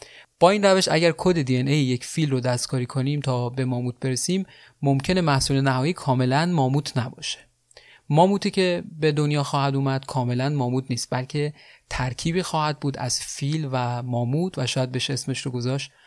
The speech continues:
ماموفنت، ترکیبی از ماموت و الفنت که می‌شه فیل.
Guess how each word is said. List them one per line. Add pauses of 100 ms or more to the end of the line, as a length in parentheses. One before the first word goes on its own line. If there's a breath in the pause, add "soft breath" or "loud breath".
(280 soft breath)
ماموفنت،
ترکیبی
از
ماموت
و
الفنت
که
می‌شه
فیل.